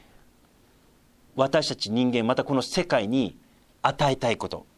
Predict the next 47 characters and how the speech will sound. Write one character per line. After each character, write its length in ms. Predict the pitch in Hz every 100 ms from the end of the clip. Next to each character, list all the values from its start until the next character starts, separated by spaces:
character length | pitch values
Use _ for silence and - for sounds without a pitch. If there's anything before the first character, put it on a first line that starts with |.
| _ _ _ _ _ _ _ _ _ _ _ _ _ 165
ア 100 | 180
ダ 80 |
ム 80 | 170
が 120 | 147
罪 300 | 143 190 190
を 100 | 156
犯 180 | 143 156
す 160 | 151 151
前 400 | 139 220 262 160
に、 200 | 92 80 - _ _ _ - - - - -
神 180 | 165 151
様 220 | 139 120
が 320 | 139 123 - - _ -
も 160 | 160
と 100 | 240
も 140 | 240 240
と 340 | 240 220 - - - -
与 300 | 151 208 196
え 40 | 196
て 180 | 190 -
お 140 | 349
ら 120 | 247
れ 100 | 277
た 120 | 269
も 140 | 160 123
の 100 | 101
を 380 | 139 170 87 - _ _ _ _ _ -
祈 280 | 165 208 240
り 60 |
な 140 | 240 240
さ 180 | - 262
い 100 | 185
と 220 | 92 - _ _ _ _ _ _ _ _ _ _
お 60 | 139
っ 20 |
し 100 | 131
ゃ 20 | 139
っ 60 |
て 400 | 139 151 127 - _ _ _ _ _ _ _ -
い 80 |
る 80 | 135
わ 80 | 120
け 80 | 104
な 80 | 82
ん 80 |
で 60 | 67
す。 180 | -